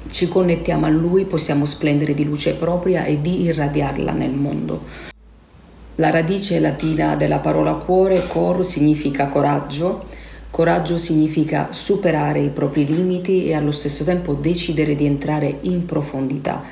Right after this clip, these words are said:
ed alcune volte rivoluzionare la propria vita per seguire il proprio cuore. Coraggio significa essere se stessi, significa rispettarsi e allo stesso tempo rispettare gli altri. Quindi significa amarsi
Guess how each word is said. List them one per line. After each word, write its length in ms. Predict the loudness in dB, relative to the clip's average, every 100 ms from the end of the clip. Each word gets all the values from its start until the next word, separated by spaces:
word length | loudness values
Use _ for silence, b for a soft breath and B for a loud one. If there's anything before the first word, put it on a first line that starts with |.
| B B B B
ed 120 | 0
alcune 320 | 0 0 2
volte 680 | 4 2 0 -2 -2 -4 -8
rivoluzionare 880 | 0 2 2 0 0 -2 -2 0 0
la 120 | -2
propria 360 | -2 -4 -2 -4
vita 320 | -2 -4 -4
per 200 | -2 -2
seguire 640 | -2 -2 0 0 0 -4 -8 -6
il 160 | -4
proprio 720 | -4 -4 -4 -4 -4 -4 -6 -14 -20
cuore. 520 | -10 -6 -4 -6 -10 -16 B B B
Coraggio 760 | B 0 2 0 0 0 0 -4
significa 460 | -8 -2 -2 0 -4
essere 260 | -2 -2
se 120 | -2 -4
stessi, 500 | -2 0 0 0 -4
significa 580 | -4 -2 -2 -2 -2 0
rispettarsi 1080 | 0 -2 -2 -4 -2 -2 -2 -4 -4 -2 0
e 40 |
allo 200 | 2 0
stesso 420 | 0 -4 -4 -4
tempo 320 | -2 -2 -2 -2
rispettare 540 | -2 -2 -4 -4 -2
gli 100 | -2
altri. 480 | -4 -6 -8 -8 -10 -12 B B B B B
Quindi 260 | -2 2 2
significa 800 | 2 2 2 2 -2 -2 -6 -6
amarsi 840 | 0 2 2 -2 -4 -2 -2 -4